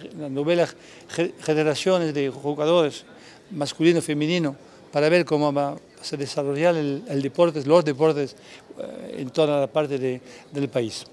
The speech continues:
Tenemos noventa y cinco por ciento de la, de la, de los sitios están acabados, están terminados. Tenemos únicamente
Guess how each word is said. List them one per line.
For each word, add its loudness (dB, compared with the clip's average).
Tenemos 0
noventa 0
y 0
cinco -2
por -4
ciento -2
de 0
la, 0
de 2
la, 0
de -2
los 0
sitios -2
están -2
acabados, -2
están -8
terminados. -2
Tenemos 2
únicamente 0